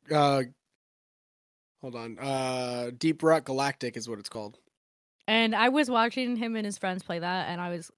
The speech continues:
Speaker 2: laughing, I was cackling. It's just
Speaker 1: Yeah,
Speaker 2: so
Speaker 1: it's, uh,
Speaker 2: weird.
Speaker 1: it's only, it's on Steam and Xbox, um, but it's so much fun. You basically are, like, a dwarf who's, like, a miner, um, in space,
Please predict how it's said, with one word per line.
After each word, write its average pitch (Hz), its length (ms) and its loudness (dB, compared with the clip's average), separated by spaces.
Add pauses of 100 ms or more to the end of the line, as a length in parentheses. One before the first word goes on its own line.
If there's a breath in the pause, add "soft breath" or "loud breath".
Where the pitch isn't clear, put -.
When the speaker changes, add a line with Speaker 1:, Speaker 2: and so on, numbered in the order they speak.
(140)
Speaker 2:
laughing, 175 520 -6
I - 40 -16
was 190 100 -10
cackling. 175 580 -6
It's - 260 -10
just 156 120 0
Speaker 1:
Yeah, 160 120 8
Speaker 2:
so 156 160 6
Speaker 1:
it's, 190 200 2
uh, 185 40 6
Speaker 2:
weird. 151 120 8
Speaker 1:
it's 156 140 0
only, 196 340 8
it's 165 160 4
on 180 280 8
Steam 202 360 4
and 185 80 6
Xbox, 151 840 2 (300)
um, 131 720 -2 (800)
but 160 140 -2
it's 147 160 -2
so 196 420 4
much 147 280 0
fun. 123 440 -4
You 147 140 -4
basically 156 500 2
are, 143 140 4
like, 139 140 0
a 127 60 2
dwarf 123 580 0 (180)
who's, 139 240 -2
like, 127 160 -4
a 120 60 -4
miner, 131 540 2 (760 soft breath)
um, 123 500 4
in 131 160 0
space, - 600 6